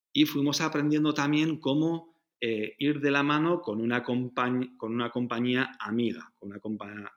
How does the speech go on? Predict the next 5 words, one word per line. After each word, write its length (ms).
con 140
una 120
compañía, 640
eh, 300
colaboradora. 720